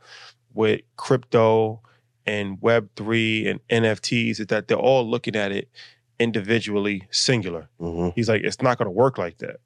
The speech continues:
Speaker 1: He's like, "It's only gonna work when it's embedded and they're all working together
Speaker 2: That's
Speaker 1: and you
Speaker 2: one
Speaker 1: don't even
Speaker 2: ecosystem.
Speaker 1: realize that it's actually working."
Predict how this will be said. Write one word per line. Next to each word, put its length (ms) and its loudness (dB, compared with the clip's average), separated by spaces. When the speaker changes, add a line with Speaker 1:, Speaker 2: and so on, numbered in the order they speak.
Speaker 1:
He's 140 -6
like, 160 -2
"It's 120 -8
only 300 0
gonna 260 0
work 380 0
when 400 -4
it's 160 -4
embedded 540 -2
and 180 -8
they're 80 -4
all 300 -2
working 320 -4
together 480 -2
Speaker 2:
That's 160 -4
Speaker 1:
and 40 -2
you 40 2
Speaker 2:
one 80 4
Speaker 1:
don't 120 2
even 140 -4
Speaker 2:
ecosystem. 160 -8
Speaker 1:
realize 340 2
that 120 -10
it's 80 -12
actually 280 -6
working." 320 -6